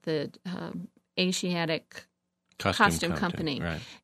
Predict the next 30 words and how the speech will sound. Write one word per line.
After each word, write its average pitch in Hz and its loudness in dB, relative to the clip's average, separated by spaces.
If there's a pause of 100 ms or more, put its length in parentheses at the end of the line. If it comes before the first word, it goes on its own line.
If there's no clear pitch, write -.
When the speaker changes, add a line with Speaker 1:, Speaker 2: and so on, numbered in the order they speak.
(120)
Speaker 1:
And 175 2
people 196 0
would 190 0
go 185 2
there, 175 2
and 175 0
this 180 -2
is 202 -4
where 175 0
they 165 2
were 156 0
hired 180 0
to 196 -2
work 165 0
as 175 -2
extras - -6
in 170 0
Hollywood 156 -2
films. - -4
Speaker 2:
Now, 110 6
the 98 2
character 113 2
you 107 8
have 101 6
in 92 4
your 90 2
book 98 2
is 90 2
a 87 0
real-life 85 0